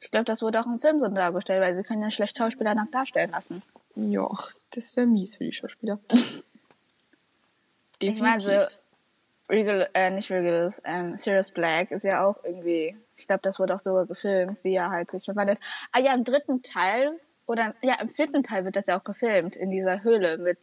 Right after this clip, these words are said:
Speaker 1: Seidenschnabel.
Speaker 2: Stimmt.
Speaker 1: Wo er sich verwandelt, da ist er auch nicht nackt, also er ist ja auch Klamotten, aber das, und ich glaub, er verwandelt sich auch mit Klamotten, im Gegensatz zu Peter Pettigrew.
Speaker 2: Echt? Ja, stimmt.
Speaker 1: Also es ist ein bisschen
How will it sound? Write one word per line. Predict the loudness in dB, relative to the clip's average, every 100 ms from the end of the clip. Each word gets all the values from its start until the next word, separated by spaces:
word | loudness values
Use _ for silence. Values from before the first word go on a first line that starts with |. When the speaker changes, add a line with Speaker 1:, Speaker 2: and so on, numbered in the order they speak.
| _
Speaker 1:
Seidenschnabel. | 0 4 4 0 -4 -4 -2 -4 -6 -10 -14
Speaker 2:
Stimmt. | -6 0 2 2 0 -10 -2
Speaker 1:
Wo | 2
er | 2
sich | 0
verwandelt, | -2 0 0 0
da | 0
ist |
er | 2 2
auch | 0 -2
nicht | -6
nackt, | -4 -4 -2
also | 0
er | 0
ist | 2
ja | 0 0
auch | -6
Klamotten, | -4 -2 -2 -2
aber | 0 2
das, | 0 -2 -6 -12 _ _ _ _ _ _
und | -4
ich | -2 2
glaub, | 0 0 0
er | 2 2
verwandelt | 0 0 0 0 -2
sich | -8 0
auch | 2 2 4
mit | 2 0
Klamotten, | -4 -2 -2 -2 -4 -6 _ _ -8
im | -4 2
Gegensatz | 2 2 0 -2
zu | -4
Peter | -2 -4
Pettigrew. | -2 -2 0 2 2 0 _ _ _
Speaker 2:
Echt? | -8 -8 -16 _ 2
Ja, | 2
stimmt. | 4 2 2 -8 _ _ _ _ _ _ _ _ _ _ _ _ _ _ _ _ 2
Speaker 1:
Also | 2 4
es | 0 0
ist | -4 -4
ein | -2
bisschen | -2 -2 0 0 0 0 0 -2 -4 -6 -6 -8